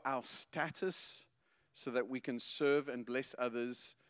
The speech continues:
we are those that are not stained and shaped by this world. This is so that we can bring light into a dark place, so that we can bring goodness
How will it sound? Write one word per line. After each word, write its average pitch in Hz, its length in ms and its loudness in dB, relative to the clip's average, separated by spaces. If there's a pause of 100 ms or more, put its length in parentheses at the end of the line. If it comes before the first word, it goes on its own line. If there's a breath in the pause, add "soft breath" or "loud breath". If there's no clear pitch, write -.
(260 soft breath)
we 117 140 2
are 123 120 6
those 117 320 2
that 113 140 0
are 104 120 -2
not 113 360 -4
stained 98 540 -4
and 90 160 -8
shaped - 580 -8
by 85 140 -6
this 82 260 -12
world. 73 380 -14 (1040)
This 127 180 -2
is 147 80 0
so 131 220 4
that 123 200 4
we 113 140 -2
can 120 160 -4
bring 123 480 -2 (300 soft breath)
light 110 420 -4
into 113 320 -4
a 104 60 0
dark 104 320 -4
place, 101 280 -4
so - 140 -4
that 113 180 -2
we 117 120 -6
can 117 180 -6
bring 107 240 -4
goodness 117 640 -4